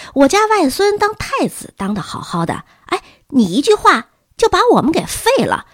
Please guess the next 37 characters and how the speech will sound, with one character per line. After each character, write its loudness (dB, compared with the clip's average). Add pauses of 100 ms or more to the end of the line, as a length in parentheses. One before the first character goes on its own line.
(240)
这 2
什 0
么 2
情 -2
况 -6
啊？ -12 (280)
他 -14
非 -8
常 -8
生 -12
气， -12 (420)
于 -4
是 -2
啊， -14 (200)
他 -6
立 -6
刻 -10
联 -6
络 -6
各 -4
路 -8
诸 -4
侯 -4
和 -14
周 -6
边 -2
的 -2
国 -4
家， -4 (240)
开 -6
始 -4
发 2
兵 2 (320)
攻 4
打 -4
周 0
朝。 -6